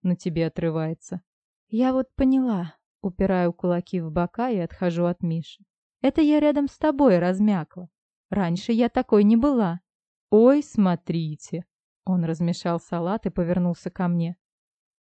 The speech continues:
«Виноватый быстро нашёлся». «Не виноватый». Подхожу и примиряюще поглаживаю по груди ладонью, не забывая преданно заглядывать в глаза. «Просто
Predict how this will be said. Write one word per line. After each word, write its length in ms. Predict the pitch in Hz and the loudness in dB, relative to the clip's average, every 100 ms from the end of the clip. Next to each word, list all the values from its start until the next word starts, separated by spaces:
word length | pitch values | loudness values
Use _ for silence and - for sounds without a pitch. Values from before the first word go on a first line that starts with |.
| _ | _
«Виноватый 800 | 180 185 185 170 165 190 240 311 | -4 0 0 0 -2 -2 -2 -4
быстро 480 | 247 208 170 - 180 | 0 0 0 -4 -2
нашёлся». 760 | 170 170 - 165 156 - 196 - _ _ _ _ _ _ | -2 -4 -4 -4 -4 -12 -16 -18 _ _ _ _ _ _
«Не 180 | 233 240 | 4 6
виноватый». 680 | 254 262 226 214 175 - 180 _ _ _ - | 6 4 2 0 0 -6 -16 _ _ _ -8
Подхожу 520 | 175 - 180 165 220 | -6 0 0 2 2
и 100 | 202 | 2
примиряюще 720 | 180 180 175 185 180 - - | 0 0 0 0 -2 -4 -10
поглаживаю 680 | - 175 175 175 170 165 165 | -6 -2 -2 -2 -4 -4 -4
по 140 | - | -4
груди 340 | 170 180 165 170 | -4 -4 -4 -4
ладонью, 600 | 170 160 175 220 185 170 _ _ - | -4 -4 -2 -2 -2 -6 _ _ -2
не 100 | 185 | 0
забывая 500 | 175 170 170 185 180 | 2 0 0 0 -2
преданно 480 | - 185 180 180 180 | -2 -2 0 0 2
заглядывать 640 | 175 165 175 170 165 160 | 0 -2 -2 -2 -4 -6
в 60 | |
глаза. 440 | 160 175 165 170 170 _ _ _ _ _ _ _ _ | -6 -6 -6 -8 -10 _ _ _ _ _ _ _ _
«Просто 540 | 226 233 _ 214 202 | -2 -2 _ -6 -6